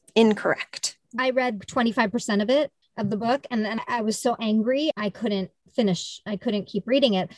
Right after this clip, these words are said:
Speaker 2: because, in my opinion, the male lead was extremely abusive. It was not a caring, loving, kinky relationship. It was abuse.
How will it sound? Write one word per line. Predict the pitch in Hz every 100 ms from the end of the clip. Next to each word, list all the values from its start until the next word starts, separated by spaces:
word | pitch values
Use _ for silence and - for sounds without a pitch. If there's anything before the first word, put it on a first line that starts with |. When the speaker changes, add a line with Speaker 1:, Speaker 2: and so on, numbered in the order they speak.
| - _ -
Speaker 2:
because, | 208 - 214 208 196 - -
in | 214 214
my | 214 214 226 233
opinion, | 233 - 359 359 254 226 226 226 208
the | 214
male | 214 220 220 214
lead | 208 226 202
was | 202 180 185 -
extremely | 220 - 233 208 202
abusive. | 185 202 196 - - - -
It |
was | 220 220
not | 233 233 226 226 -
a | 247 226 220 220
caring, | - - 247 233 233 226 226 220
loving, | 214 214 214 214 214 208 208 196
kinky | - 214 214 202
relationship. | 202 214 226 226 190 208 196 -
It | 220
was | 202 185
abuse. | 175 185 151 156 - -